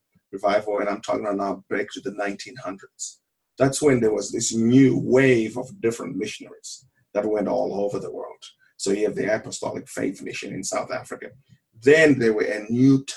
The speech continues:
types of converts. This new free fall, less organized, charismatic,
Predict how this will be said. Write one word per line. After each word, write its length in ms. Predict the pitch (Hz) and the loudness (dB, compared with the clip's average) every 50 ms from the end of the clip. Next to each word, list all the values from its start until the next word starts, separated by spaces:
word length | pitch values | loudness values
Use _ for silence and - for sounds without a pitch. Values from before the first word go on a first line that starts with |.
| - - | -10 -8
types 300 | - 135 135 139 - - | -6 -4 -4 -4 -6 -10
of 100 | 135 - - | -14 -14 -18
converts. 800 | - - - - - - - - - - _ _ - - - _ _ _ _ _ _ _ | -20 -20 -16 -14 -14 -14 -14 -16 -20 -20 _ _ -20 -20 -20 _ _ _ _ _ _ _
This 300 | - 104 107 - - - 107 | -2 0 0 0 -2 -2 0
new 760 | 113 113 117 120 123 123 131 131 131 131 135 135 135 135 135 131 | 0 2 2 4 6 8 8 8 8 8 8 8 8 6 6 4
free 460 | 135 - - - - 127 131 131 127 | 2 0 -8 -2 2 4 6 6 4
fall, 440 | 123 - - 117 117 120 123 120 120 | 2 -2 -4 -2 0 0 2 0 0
less 240 | 117 120 127 123 - | 0 0 0 -2 -2
organized, 880 | - - 117 117 113 117 113 113 113 113 117 113 113 113 117 - - - _ _ _ _ _ _ _ _ - - - 110 110 110 | -6 -6 -4 -2 -2 0 0 0 0 2 2 2 2 0 -2 -6 -12 -16 _ _ _ _ _ _ _ _ -16 -6 -2 0 0 2
charismatic, 920 | 110 113 117 110 113 110 110 110 110 113 113 113 113 113 113 113 110 110 | 4 2 2 2 0 -4 -4 -2 0 0 2 2 2 4 2 2 0 -2